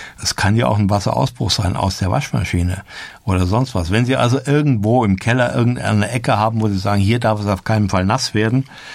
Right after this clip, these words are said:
da möchte ich das wissen, dann sollten Sie einen solchen Wassermelder für neunzehn Euro neunzig kaufen. Ist kleines, längliches Gehäuse, oben eine Taste drauf.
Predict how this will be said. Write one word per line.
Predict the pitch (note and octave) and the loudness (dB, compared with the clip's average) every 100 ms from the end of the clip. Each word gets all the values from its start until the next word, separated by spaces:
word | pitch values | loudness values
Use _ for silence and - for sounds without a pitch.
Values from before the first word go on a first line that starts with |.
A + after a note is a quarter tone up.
| - - _ | -20 -20 _
da | A2 | 0
möchte | G#2 G#2+ B2+ | 2 2 0
ich | G#2 | 0
das | G#2 A2 | 0 2
wissen, | C#3 C#3 A#2+ F#3+ | 0 2 -2 -2
dann | - G#2+ C3+ - | 0 0 0 -2
sollten | G2+ A2+ B2 | 2 2 2
Sie | G#2+ G#2+ | 0 2
einen | F#2+ | 2
solchen | G#2 A2 G2+ F#2 | 2 2 2 2
Wassermelder | A2+ C#3 B2+ - G2+ F#2 G#2 A#2 C3+ C#3+ C3+ | 2 0 -4 -2 2 4 4 4 4 2 -2
für | - G2+ | -2 2
neunzehn | F#2 G2+ A#2 B2 | 4 2 0 -4
Euro | G2+ F#2+ F#2+ | -2 0 2
neunzig | A2+ C3 C#3+ | 2 0 -2
kaufen. | D3 C3+ - | -2 0 -2
Ist | F#2 - | -4 0
kleines, | A2+ A#2+ B2 G#2+ | 0 2 0 0
längliches | G#2+ A2+ G2+ F#2+ - | 2 2 0 -2 -4
Gehäuse, | F2+ F#2 C3 C3 - | -2 0 0 0 -2
oben | G#2 G2+ | 0 2
eine | F2 | 0
Taste | - C3+ - C#3 | -2 -4 -2 0
drauf. | B2+ C3 | 2 0